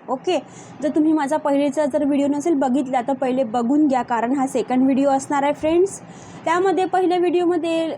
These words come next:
इमॅन्युअल कांटची पूर्ण प्रस्तावना दिलेली आहे. नंतर त्यांनी जे तीन त्यांचे महत्त्वाचे जे ग्रंथ होते त्याची पूर्ण समीक्षा मी तिथे केलेली असणार आहे.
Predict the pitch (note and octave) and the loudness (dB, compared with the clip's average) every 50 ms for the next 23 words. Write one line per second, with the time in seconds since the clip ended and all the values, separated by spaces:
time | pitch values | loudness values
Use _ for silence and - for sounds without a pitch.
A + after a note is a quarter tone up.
0 | - - - C4+ C#4+ D4+ D4+ D4+ D#4 D#4 D#4 D4+ - D#4 C#4+ C#4 C#4 C#4 C4+ D#4+ | -8 -6 -2 -2 0 0 2 2 2 2 0 -2 -2 -2 -2 0 0 0 0 0
1 | D4 C4+ D4+ D4+ D#4 D4+ C#4+ C4 C4+ - - D4 C#4 C#4+ D4 C#4+ D4 C#4 C#4+ C#4 | -2 0 0 0 0 0 -2 -4 -4 -2 -2 -2 0 0 0 2 2 2 4 4
2 | C4+ D4 D4+ D4+ D4+ C#4+ C4 C4+ C4 - - - - - - - - - - - | 2 2 2 2 2 2 0 0 -2 -6 -14 -20 -20 -20 -20 -20 -20 -20 -20 -20
3 | - - - C#4+ C#4+ D4 C4+ D#4+ D4 D#4+ D4+ D4 D4 E4 F4 C#4 E4+ F4+ - - | -20 -14 -8 -4 -2 0 0 0 0 0 2 2 4 2 2 2 2 0 2 2
4 | E4+ F4 F4 E4+ F4+ E4+ D#4+ D#4+ F4+ E4+ E4 D#4+ D4+ C#4+ C#4 D#4 D4+ D4 E4 C#4+ | 4 4 4 4 2 2 0 2 2 2 2 2 0 -2 -2 -2 -4 -2 -4 -4
5 | B3+ D#4 C#4+ A#3+ C4+ C4+ D4 D4 C#4 E4+ F4 F4 F4+ - - D4+ D4 D4 D4 C4 | -2 -4 -2 -2 0 0 0 0 0 0 0 2 0 0 0 -2 -2 0 -2 -2
6 | B3+ - D#4 C#4 D#4 D#4+ D4 D#4+ D#4 - D#4+ D4 D#4+ E4 - - - F4+ D#4+ E4+ | -2 -2 -4 -2 0 0 2 2 0 0 2 2 2 0 0 -2 0 2 2 2
7 | E4+ E4 D4 - D#4+ D4+ D#4 D#4 C#4+ C4+ C4 C4 C4+ C#4+ C#4 C#4 - C#4 C4+ C4 | 2 2 0 0 -2 -2 0 0 0 0 2 2 2 2 0 0 -2 -2 -2 0
8 | C4+ C4+ C#4+ C#4 C#4 | 0 0 0 0 -2